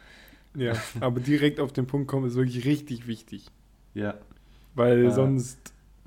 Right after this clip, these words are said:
Speaker 2: und,
Speaker 1: das
Speaker 2: äh,
Speaker 1: dauert zu
Speaker 2: Witze,
Speaker 1: lang.
Speaker 2: Witze sich für die aufheben, die, naja, gut gelaunt sind. Also wie die sich schon mit einem Lächeln quasi melden. So, „Ah, hallo, wie kann ich Ihnen denn helfen?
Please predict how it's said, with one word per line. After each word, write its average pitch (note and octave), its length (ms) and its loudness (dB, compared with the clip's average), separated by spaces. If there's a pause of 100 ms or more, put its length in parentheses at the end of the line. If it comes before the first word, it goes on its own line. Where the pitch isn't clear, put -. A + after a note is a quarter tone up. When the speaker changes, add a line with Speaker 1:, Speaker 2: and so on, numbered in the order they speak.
Speaker 2:
und, C#3+ 420 -2
Speaker 1:
das A#2 160 6
Speaker 2:
äh, A2+ 60 6
Speaker 1:
dauert A#2+ 200 4
zu D3+ 140 6
Speaker 2:
Witze, A2 280 4
Speaker 1:
lang. - 240 -8 (220)
Speaker 2:
Witze C#3+ 240 0
sich C3 220 -4
für B2 120 0
die C3 240 2
aufheben, B2 720 0
die, A#2 200 0
naja, G#2 420 -2 (120)
gut B2+ 280 0
gelaunt G2+ 420 -2
sind. G2+ 300 -6
Also A2+ 280 -4
wie A#2 120 2
die C3 120 0
sich B2 200 0
schon A#2+ 180 2
mit A#2+ 160 -2
einem A2+ 180 0
Lächeln A#2 640 2
quasi A2 400 -2
melden. A2 560 -2 (140)
So, - 140 -10 (100)
„Ah, D3 360 -2
hallo, C#3+ 420 -2
wie B2+ 60 -6
kann B2+ 200 -6
ich B2+ 120 -8
Ihnen B2+ 120 -4
denn A#2 120 -4
helfen? C3+ 580 -6